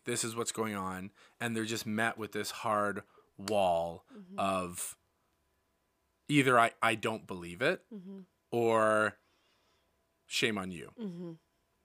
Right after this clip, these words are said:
Speaker 2: No, I
Speaker 1: And,
Speaker 2: totally
Speaker 1: and we
Speaker 2: agree.
Speaker 1: really think we're going to be real and authentic in regards to sin that's going on in our lives when it's like, well,
Speaker 2: Right.
Speaker 1: this is what's gonna happen.
Speaker 2: And
Speaker 1: We've
Speaker 2: on the
Speaker 1: seen it.
Speaker 2: flip side of that,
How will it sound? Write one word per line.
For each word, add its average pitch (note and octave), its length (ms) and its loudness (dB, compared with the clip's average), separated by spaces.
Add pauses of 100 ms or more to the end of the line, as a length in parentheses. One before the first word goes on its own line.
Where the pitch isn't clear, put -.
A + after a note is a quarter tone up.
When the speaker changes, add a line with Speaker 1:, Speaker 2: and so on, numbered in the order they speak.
(320)
Speaker 2:
No, G#3 220 0
I G#3 100 6
Speaker 1:
And, A3 80 8
Speaker 2:
totally E3 240 10
Speaker 1:
and D#3+ 120 10
we D3+ 100 8
Speaker 2:
agree. C#3 140 2
Speaker 1:
really D#3 240 10
think D3+ 380 0
we're C3 240 6
going C3 240 2
to B2 60 0
be A2+ 160 -2
real A#2 640 2
and A2 160 -2
authentic A2 560 -2
in A2+ 100 -4
regards G#2 460 0
to G2 360 -2 (920)
sin B2 320 4
that's B2+ 180 0
going A#2+ 200 -2
on A2+ 140 0
in A2 100 -2
our G#2 120 2
lives A#2+ 540 2
when A2 340 -2 (100)
it's A2 220 -6
like, G#2 280 -2
well, B2+ 440 2 (1120)
Speaker 2:
Right. G#3 360 6 (100)
Speaker 1:
this D3+ 200 8
is D#3+ 120 4
what's D3+ 180 8
gonna E3+ 160 2
happen. G#3 300 6 (100)
Speaker 2:
And B3 100 6
Speaker 1:
We've B3 80 10
Speaker 2:
on B3 100 8
the B3 100 6
Speaker 1:
seen - 60 0
it. F#3+ 40 -6
Speaker 2:
flip C#4 200 6
side A3+ 240 6
of G3+ 140 6
that, F#3 220 8